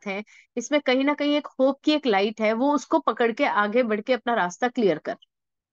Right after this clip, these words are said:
Right? हम लोग सब यही काम कर रहे हैं। तो ये modalities जितनी भी होती हैं, जो भी healing modalities होती हैं, ये हमें उस रास्ते को clear करने में काम आती हैं,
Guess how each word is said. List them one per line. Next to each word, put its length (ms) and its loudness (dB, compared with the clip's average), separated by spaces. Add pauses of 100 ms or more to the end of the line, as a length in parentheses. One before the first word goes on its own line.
(960)
Right? 300 0 (160)
हम 80 0
लोग 120 2
सब 180 2
यही 200 2
काम 240 0
कर 160 0
रहे 120 -4
हैं। 80 -10 (1900)
तो 100 4
ये 280 4
modalities 720 2
जितनी 320 -2
भी 160 2
होती 380 2
हैं, 120 0
जो 140 2
भी 120 4
healing 300 4
modalities 580 0
होती 280 0
हैं, 140 2
ये 260 4
हमें 360 0
उस 360 -2
रास्ते 440 0
को 140 -6
clear 420 0
करने 320 -2
में 140 -2
काम 300 -4
आती 340 -12
हैं, 80 -14